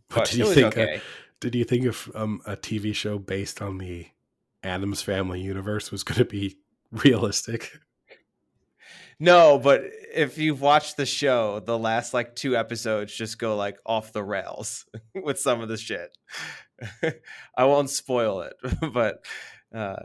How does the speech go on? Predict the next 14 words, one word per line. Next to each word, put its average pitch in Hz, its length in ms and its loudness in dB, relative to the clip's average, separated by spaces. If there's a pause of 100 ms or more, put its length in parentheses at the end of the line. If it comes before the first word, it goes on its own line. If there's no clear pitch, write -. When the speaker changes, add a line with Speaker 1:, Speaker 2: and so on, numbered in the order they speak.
Speaker 2:
it 113 140 -8
gets, 120 180 0
it 117 200 -4
gets 123 200 -2
kind 117 300 -2
of 104 80 -8
strange. - 600 -12
<laughs> - 40 -20 (2250)
And 123 140 2
I 127 140 4
just 131 240 -2
started 131 560 2
Slow 117 320 -2
Horses 90 640 -10